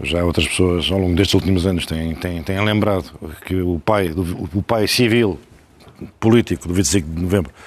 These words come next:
foi o Partido Socialista, é Mário Soares, mas a verdade é que a intervenção de Assis, eh, serviu para justamente,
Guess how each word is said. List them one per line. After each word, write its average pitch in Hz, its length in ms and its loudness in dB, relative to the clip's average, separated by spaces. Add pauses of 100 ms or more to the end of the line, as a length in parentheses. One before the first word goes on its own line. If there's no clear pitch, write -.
(260)
foi 120 140 2
o - 20 0
Partido 87 240 -4
Socialista, 104 420 2
é - 20 0
Mário 95 200 0
Soares, 113 340 0 (500)
mas 98 160 -2
a 107 40 2
verdade 107 280 2
é 104 60 0
que 101 80 -6
a 107 60 0
intervenção 104 360 0
de 92 60 0
Assis, 98 480 0
eh, 120 200 -2
serviu 117 380 4
para 123 240 2
justamente, 117 600 0